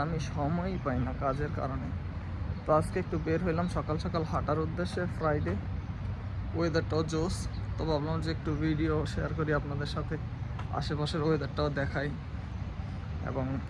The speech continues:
এই জায়গার যে মূলত ভালো লাগে কী কারণে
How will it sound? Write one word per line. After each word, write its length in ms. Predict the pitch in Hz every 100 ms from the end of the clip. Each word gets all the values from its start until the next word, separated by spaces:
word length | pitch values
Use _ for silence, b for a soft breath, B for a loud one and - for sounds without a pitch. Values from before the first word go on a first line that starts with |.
| -
এই 60 | 156
জায়গার 260 | 156 151 160 151
যে 80 | 151 147 135 - - - - - - - - - -
মূলত 260 | 175 160 151 143 139
ভালো 200 | 143 147 165
লাগে 180 | 180 180 185
কী 80 | 196 208
কারণে 300 | 202 160